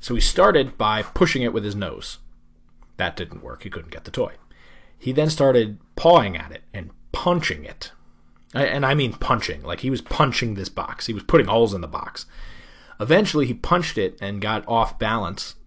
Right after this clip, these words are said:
The, the box got off balance, and he was able to flip it in order to get the toy. This was highly reinforcing for Hawk.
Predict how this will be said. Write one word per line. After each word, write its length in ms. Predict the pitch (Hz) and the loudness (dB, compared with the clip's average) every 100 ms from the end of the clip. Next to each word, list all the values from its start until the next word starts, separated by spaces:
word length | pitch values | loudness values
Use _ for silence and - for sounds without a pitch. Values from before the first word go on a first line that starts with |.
| - - | -14 -10
The, 100 | 92 | -8
the 160 | 95 | -6
box 320 | 85 107 117 | 0 0 0
got 160 | - 78 | -2 -4
off 200 | 73 - | -6 -12
balance, 320 | - - 95 | -14 -12 -10
and 100 | 95 | -10
he 60 | 92 | -8
was 160 | 92 | -6
able 180 | 98 98 | -6 -8
to 120 | - 117 | -10 -12
flip 420 | - - 170 - | -10 -2 0 0
it 220 | 87 - - - - - - - | -6 -8 -20 -20 -20 -20 -16 -6
in 80 | |
order 160 | 104 98 | -6 -6
to 80 | 92 | -6
get 160 | 85 | -8
the 60 | - | -6
toy. 320 | - 202 - - - - - - - - - | 0 0 -2 -10 -16 -16 -18 -20 -20 -14 2
This 220 | 160 - | 4 4
was 100 | 139 | 2
highly 420 | - - 175 175 | 2 6 8 10
reinforcing 600 | 147 139 123 113 98 87 | 8 6 2 0 -2 -4
for 140 | 80 - | -10 -10
Hawk. 320 | - - - | -10 -12 -18